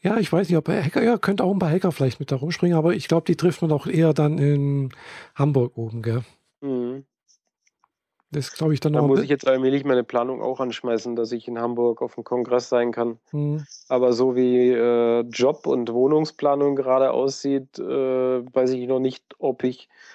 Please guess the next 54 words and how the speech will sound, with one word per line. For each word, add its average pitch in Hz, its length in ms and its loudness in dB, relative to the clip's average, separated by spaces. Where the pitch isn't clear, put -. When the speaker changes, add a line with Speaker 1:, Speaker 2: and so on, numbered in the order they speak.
Speaker 2:
einen 135 120 0
Flieger 151 440 2
von 143 180 -2
Stuttgart 143 380 -2
nach 135 180 0
Hamburg 139 340 0
brauche 151 520 0
oder 147 280 0
Speaker 1:
Mhm. 147 60 -8
Speaker 2:
eher 151 200 0
nur 147 240 0
ein 131 160 -6
Busticket 147 580 -2
von 139 160 -2
der 131 120 2
neuen 135 400 0
Wohnung 139 360 0
zum 123 240 -8
<laughs> - 160 -18
Kongress. - 800 -2
Speaker 1:
<laughs> - 520 0
Speaker 2:
Äh, 135 360 -6
ich 131 160 -12
weiß 135 220 2
noch 135 140 2
nicht, 131 180 2
wo 127 80 2
ich 127 140 -2
hinziehe. 123 540 -2
Speaker 1:
Ja. 120 60 -4
Speaker 2:
Daher 120 540 0
ist - 180 -10
das 120 120 -10
alles 123 280 -4
noch 127 120 -10
total 123 340 -4
in 123 60 0
Speaker 1:
Mhm. 123 60 0
Speaker 2:
der 120 100 0
Schwebe. 120 420 0
Speaker 1:
Also 147 200 -4
da 151 100 2
hast 151 180 0
du 165 40 4
auch 147 120 -2
noch 156 220 -2
jetzt - 260 -4
irgendwo 147 380 0
noch 143 140 2
nichts 143 280 -6
Neues 147 500 2
ge-, 180 520 -2
gehört, 143 420 0
irgendwie 139 360 -4